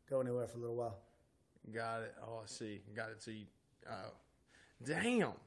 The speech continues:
Speaker 2: That just sucks.
Speaker 1: Yeah,
Speaker 2: You just
Speaker 1: no.
Speaker 2: get your head bit in,
Speaker 1: Ah,
Speaker 2: you know, beat
Speaker 1: no,
Speaker 2: in, you're
Speaker 1: no.
Speaker 2: just like,
Speaker 1: Like I said, you gotta leverage yourself. If you, if you put all your, if you put everything into the U F C and you don't market yourself, you don't bring something more to the table that's like, you know, that p-,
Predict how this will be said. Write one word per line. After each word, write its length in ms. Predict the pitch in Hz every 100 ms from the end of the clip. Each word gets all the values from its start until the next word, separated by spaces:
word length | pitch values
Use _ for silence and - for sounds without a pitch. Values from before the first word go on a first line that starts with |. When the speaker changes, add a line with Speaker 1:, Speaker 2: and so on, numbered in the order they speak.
| - _ _ -
Speaker 2:
That 240 | 156 196 175
just 280 | 165 -
sucks. 260 | - 170 185
Speaker 1:
Yeah, 160 | 269 196
Speaker 2:
You 20 |
just 120 | 151 165
Speaker 1:
no. 40 |
Speaker 2:
get 140 | 165
your 100 | 156
head 400 | - 143 147 123
bit 120 | 123 135
in, 40 |
Speaker 1:
Ah, 500 | 320 320 254 196 135
Speaker 2:
you 60 | 160
know, 180 | 143 123 120
beat 160 | 123 143
Speaker 1:
no, 300 | 190 175 143
Speaker 2:
in, 80 | 156
you're 100 | 190
Speaker 1:
no. 80 | 185
Speaker 2:
just 140 | 185
like, 260 | 110 98 - - - - - - - -
Speaker 1:
Like 200 | 151 156
I 100 | 151
said, 320 | 170 170 143
you 60 | 135
gotta 180 | 151
leverage 320 | 151 185 202 147
yourself. 340 | 131 170 104 - - -
If 100 | 135
you, 100 | 156
if 120 | 156
you 100 | 160
put 160 | 135 165
all 140 | 165
your, 180 | 170 170
if 80 | 147
you 80 | 143
put 160 | 131 156
everything 340 | 156 170 175
into 180 | 175 170
the 100 | 151
U 120 | 156
F 60 | 147
C 300 | 185 190 170 - - - - _ -
and 80 | 139
you 80 |
don't 220 | 143 143 131
market 320 | 165 170 147
yourself, 340 | 147 151 143
you 60 | 135
don't 180 | 139 123
bring 200 | 156 151
something 320 | 151 127 139
more 140 | 143
to 40 | 147
the 60 | 131
table 380 | 143 156 170
that's 240 | 135 127 143
like, 160 | 131 135
you 100 | 139
know, 180 | 135 143
that 260 | 127
p-, 80 | -